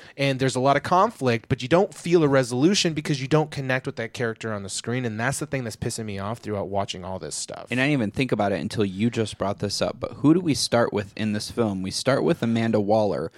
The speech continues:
Speaker 2: who we aren't really supposed to care about
Speaker 1: Right.
Speaker 2: in this movie. The movie's not about her, but yet we start out with her talking about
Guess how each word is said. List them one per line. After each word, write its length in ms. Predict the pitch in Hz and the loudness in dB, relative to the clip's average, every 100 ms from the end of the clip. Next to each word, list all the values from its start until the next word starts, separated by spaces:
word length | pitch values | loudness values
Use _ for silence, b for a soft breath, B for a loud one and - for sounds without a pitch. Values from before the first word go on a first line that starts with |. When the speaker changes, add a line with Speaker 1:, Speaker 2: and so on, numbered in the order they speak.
| b b | b b
Speaker 2:
who 320 | - 113 107 b b | 2 4 2 b b
we 320 | - 113 147 - | -2 4 6 6
aren't 200 | 127 143 | 2 0
really 280 | 104 127 131 | 2 4 4
supposed 480 | 117 110 - 120 - | 2 -2 0 0 -2
to 80 | 104 | -8
care 280 | - 135 135 | 0 2 4
about 360 | 101 95 95 - - | 2 0 -2 -4 0
Speaker 1:
Right. 200 | 110 113 | 2 4
Speaker 2:
in 60 | |
this 160 | 113 - | 2 4
movie. 260 | 143 110 | 4 4
The 140 | - 117 | 2 4
movie's 280 | 139 143 120 | 4 4 2
not 160 | 120 | 0
about 300 | 110 123 127 | 2 2 2
her, 260 | 113 104 98 b b | 2 0 0 b b
but 120 | - | 0
yet 180 | 113 - _ | 0 -2 _
we 140 | 117 143 | 0 2
start 320 | - 139 131 | 4 4 4
out 140 | 123 | 4
with 140 | 98 - | 2 -2
her 320 | - 131 120 | 2 4 4
talking 420 | - 110 117 117 | 0 0 0 2
about 300 | 110 104 98 | 2 2 0